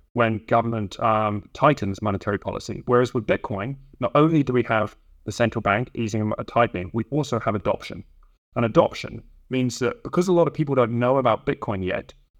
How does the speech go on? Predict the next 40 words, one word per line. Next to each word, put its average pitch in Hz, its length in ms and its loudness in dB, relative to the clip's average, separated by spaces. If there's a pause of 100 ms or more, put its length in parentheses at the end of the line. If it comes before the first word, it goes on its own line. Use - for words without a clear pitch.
and 123 100 0
is 113 100 -2
becoming 139 460 -2
more 127 160 0
widely 117 380 0
known, 120 400 -2 (340)
it 135 120 -2
has 160 260 -2
the 131 60 -2
capacity 113 760 -4 (400)
to, 120 260 4 (380)
uh, 110 340 4 (420)
basically 135 320 2
grab 135 380 2
at 107 320 -4
or 113 360 -2
see 151 240 0
capital 139 360 -2
flows 104 320 -2
from 113 140 -6
traditional 135 480 0
assets - 460 -6
moving 113 320 0
into 123 200 -2
Bitcoin. - 400 -6 (520)
And 123 100 2
now 120 140 4
that 170 180 4
means 131 280 2
that 110 120 -6
Bitcoin, 104 480 -6 (380)
given 160 220 2
the 143 60 0
size 190 440 0
of 90 80 -6
it, - 220 -8 (480)
is 135 140 -4
going 135 220 0
to 123 80 -4
see 131 520 -2